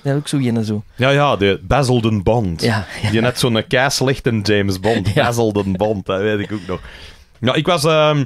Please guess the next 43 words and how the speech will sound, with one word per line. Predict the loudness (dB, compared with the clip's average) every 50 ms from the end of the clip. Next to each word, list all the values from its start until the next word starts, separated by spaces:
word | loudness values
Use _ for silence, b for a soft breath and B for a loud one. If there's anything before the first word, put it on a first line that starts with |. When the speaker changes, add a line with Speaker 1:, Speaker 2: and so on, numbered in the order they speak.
| b b b b b b b b _
Speaker 2:
dat | _ -2 -2
is, | -2
dat | -2 -2 -4 -2
is | 0
nog | -2 0 0
één | 0 0 2 2
ding, | 0 0 0 -2
misschien | -2 -4 -6 -2 -2 0 0 0 -2 -4 -8 _ _ _
dat, | -4 -2 0 0 0 -2
omdat | -4 -2 -2 -2 0
jij | 0 -2 0
er | 0 -2
straks | -4 -4 -4 -2 -2 -2 -2 -2 -2
erover | -2 0 2 2 0 0 -2 -4 -2
bezig | -2 -2 0 -2 -4 -6
wordt, | -6 -6 -6 -4 -2
over | -2 -2 -2 0 -2
al | -2 0
die | 0 -2 -4 -2
James | -2 0 0 0 0 -2 -6 -6
Bond | -2 -2 -2 -2 -4 -6
films, | -6 -6 -4 -2 -2 -4 -2 0
maar | 0
Speaker 1:
Mhm. | 0 2 0
Speaker 2:
dat | 0 0 0
is | -2 -4 -6 -6
ook | -8 -8 -8 -8 -14 -18 -14
zoiets | _ -8 -6 -2 0 0 0 -2 -4 -6
dat, | -12 -8 -4 -4 -4 -2 -2
eh, | -2 -2 -2 -2 -2 -4 -4 -4 -6 -8 -10 -12 -6
dat | -6 -6 -6
voor | -4 -4 -4
mij | -2 -2 -2 -2 -2 -4 -4 -6 -8 -12
bijna | -8 -6 -4 -2 -2 0 -2 -2 -2
in | -4 -4 -2 -2
mijn | -2 -2 -2 -4 -4 -4 -6 -6
D | -6
N | -6 -6 -4 -4 -6 -4
A | -4 -6 -6
zit, | -8 -10 -12 -16 _ -20 -18
denk | -8 -6 -4 -4 -4
Speaker 1:
Ja. | -8
Speaker 2:
ik. | -14 -18